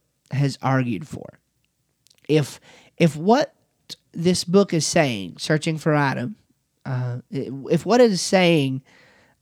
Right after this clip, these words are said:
uh, is true, then this really does affect the way that everybody should live their lives.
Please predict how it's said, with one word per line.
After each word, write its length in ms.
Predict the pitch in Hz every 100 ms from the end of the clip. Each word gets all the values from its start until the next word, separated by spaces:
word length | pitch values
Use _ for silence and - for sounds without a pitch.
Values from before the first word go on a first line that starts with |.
| _
uh, 400 | 139 139 131 127 - _ _ _ _ _ _
is 260 | 156 160 -
true, 440 | - 196 - - _ _ _ _ _ _ _ _ _ _
then 580 | 147 151 185 180 175 165 - _ _ _ -
this 640 | 139 170 226 240 - - - _ -
really 580 | 147 160 220 240 208
does 460 | 175 185 143 139 -
affect 640 | 147 - 160 135 90 - - _ _ _ _
the 180 | 147 156
way 440 | 143 160 196 143
that 260 | 147 147 - _ _ _ -
everybody 800 | 185 254 311 - - - 160 - _ _ _ _ _ _
should 680 | - - 220 160 147 185 185 _ _ _
live 520 | 143 147 135 139 - _ _ _ _ -
their 180 | 143 147
lives. 520 | 175 226 - -